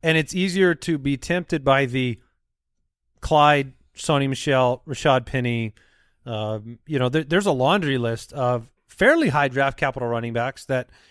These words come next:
haven't panned out 'cause everybody's hunting for the next Saquon and McCaffrey. And, and so I think that temptation becomes the,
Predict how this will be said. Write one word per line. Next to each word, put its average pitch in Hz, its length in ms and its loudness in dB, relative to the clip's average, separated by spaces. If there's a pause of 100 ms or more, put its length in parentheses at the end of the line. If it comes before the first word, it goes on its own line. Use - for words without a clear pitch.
(160)
haven't 156 300 4
panned 139 260 0
out 151 180 2
'cause 147 160 -6
everybody's 143 440 -4
hunting 127 340 -6
for - 160 -10
the 131 80 -4
next 123 340 -6
Saquon 123 480 -8
and 120 260 -8
McCaffrey. 135 600 -6
And, 127 160 -8 (500)
and 135 160 -4
so 175 120 4
I 156 60 8
think 175 140 2
that 165 160 2
temptation 156 440 -4
becomes 135 400 -4
the, 131 160 0